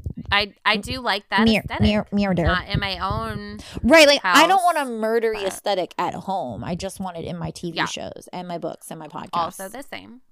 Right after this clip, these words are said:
Speaker 2: Yeah. I
Speaker 1: Also
Speaker 2: love that
Speaker 1: the
Speaker 2: we
Speaker 1: same.
Speaker 2: just, like, we, we are on the same wavelength all the time.
Speaker 1: Would you say we vibe?
Speaker 2: Oh my God, we do vibe.
Speaker 1: <gasps>
Speaker 2: Would you say that you've ever had to vibe check me?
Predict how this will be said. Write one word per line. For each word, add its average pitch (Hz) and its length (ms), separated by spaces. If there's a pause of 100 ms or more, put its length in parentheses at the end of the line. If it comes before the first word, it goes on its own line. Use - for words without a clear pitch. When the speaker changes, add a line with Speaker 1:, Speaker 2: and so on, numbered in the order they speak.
Speaker 2:
Yeah. - 120 (520)
I 302 60
Speaker 1:
Also 349 100
Speaker 2:
love 403 220
that 508 100
Speaker 1:
the - 60
Speaker 2:
we 370 100
Speaker 1:
same. 359 80
Speaker 2:
just, 339 180
like, 262 360
we, 214 200 (200)
we 254 240
are 269 80
on 233 120
the 196 80
same 208 840
wavelength 151 680 (200)
all 190 180
the 190 80
time. 170 400 (1040)
Speaker 1:
Would 254 200
you 339 140
say 285 460 (200)
we 220 280
vibe? 175 800
Speaker 2:
Oh 214 100
my 226 160
God, 214 360
we 214 160
do 214 200
vibe. 170 540 (720)
Speaker 1:
<gasps> 466 880 (220)
Speaker 2:
Would 220 200
you 339 80
say 285 200
that 330 60
you've 294 140
ever 262 160
had 262 160
to 247 100
vibe 180 360
check - 320
me? 262 360